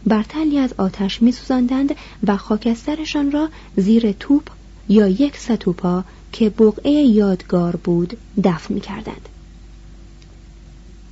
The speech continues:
بعدها سوزاندن جسد امتیاز هر مرد شد. هر روز بر بلندی‌ها هیزم گرد می‌آوردند و شب همه شب مرده ای را بر آن می‌سوزانیدند.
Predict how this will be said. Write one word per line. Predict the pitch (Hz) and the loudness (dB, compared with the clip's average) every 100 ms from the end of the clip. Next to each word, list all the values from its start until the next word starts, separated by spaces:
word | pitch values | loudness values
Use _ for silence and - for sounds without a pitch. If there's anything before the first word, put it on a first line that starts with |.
| - | -2
بعدها | 208 196 196 - 262 285 - - - | 0 0 -4 -2 0 0 -6 -20 -4
سوزاندن | - 269 277 262 302 320 | 4 6 6 4 4 2
جسد | 285 190 175 202 208 233 - - | 2 -2 -2 -2 -2 -6 -14 -2
امتیاز | 269 277 - 302 294 269 | 2 2 2 0 0 0
هر | 220 202 185 | 0 0 0
مرد | 170 160 - | 0 -4 -10
شد. | - - - - - - - - - - - - - | -12 -12 -14 -20 -20 -20 -20 -20 -20 -20 -20 -20 -16
هر | - 277 | -2 2
روز | 294 285 285 226 | 6 6 6 4
بر | 196 220 226 | 2 2 2
بلندی‌ها | 196 202 190 185 190 - 202 | 2 2 4 2 0 0 0
هیزم | 202 208 175 226 | 2 2 4 2
گرد | 254 269 262 | 2 0 2
می‌آوردند | 262 254 262 262 285 294 - - - 180 | 2 2 0 -2 -2 -2 -6 -20 -8 -2
و | 202 | 0
شب | 208 - 226 220 | -2 -2 -2 -2
همه | - 202 180 | -4 -2 -2
شب | - 285 320 - - | 0 -2 -4 -8 2
مرده | 220 247 233 311 | 6 6 6 2
ای | 330 | 2
را | 311 294 277 | 2 0 -2
بر | 190 - | -2 -2
آن | 180 | 0
می‌سوزانیدند. | 180 214 208 - - 226 - - - | 4 4 2 -4 -6 -6 -8 -10 -16